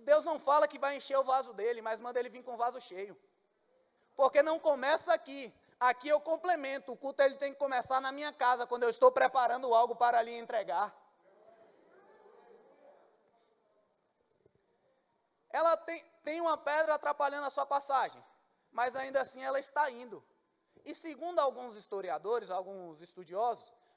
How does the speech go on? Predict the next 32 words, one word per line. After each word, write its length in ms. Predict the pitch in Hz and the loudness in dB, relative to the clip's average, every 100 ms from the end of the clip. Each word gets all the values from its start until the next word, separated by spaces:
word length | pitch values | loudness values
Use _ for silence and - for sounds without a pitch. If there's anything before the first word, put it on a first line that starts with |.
| - | -10
vão 160 | 254 | -8
dizer 200 | 262 285 | -4 -6
que 100 | 285 | -6
para 240 | - 269 294 | -4 -4 -4
remover 400 | 285 269 254 254 | -4 -6 -2 -4
a 40 | |
pedra, 320 | 247 247 254 | -2 -4 -2
ela 80 | 262 | -4
pelo 260 | 262 254 247 | -2 -4 -4
menos 220 | 247 254 | -8 -8
quatro 280 | 254 247 - | -4 -4 -2
pessoas. 680 | 269 269 233 226 - - _ _ _ _ _ _ | -4 -2 -2 -2 -4 -14 _ _ _ _ _ _
Só 200 | - - | -10 -8
que 460 | 254 294 302 294 254 _ | -8 -12 -14 -14 -18 _
quando 220 | 269 285 | -10 -6
ela 180 | 294 277 | -4 -4
vai 220 | 220 202 | -4 -6
lá, 340 | 190 240 247 - _ _ _ | -4 -4 -6 -10 _ _ _
a 100 | 214 | -8
pedra 340 | 220 226 233 233 | -4 -4 -6 -6
já 140 | 220 | -6
está 440 | 214 - 233 311 330 _ _ _ _ _ _ _ | -8 -6 -4 -6 -8 _ _ _ _ _ _ _
removida. 640 | 202 233 233 196 202 147 _ _ _ _ _ | -20 -16 -16 -16 -20 -20 _ _ _ _ _
Só 160 | - 302 | 0 2
que 100 | 330 | 4
ela 180 | 330 269 | 2 0
vê 240 | 269 339 | 0 0
que 100 | 311 | 0
a 60 | 277 | -2
pedra 220 | 247 247 | -2 -2
está 140 | 220 | -2
removida 760 | 214 214 190 180 285 262 147 | -4 -4 -8 -8 -12 -8 -8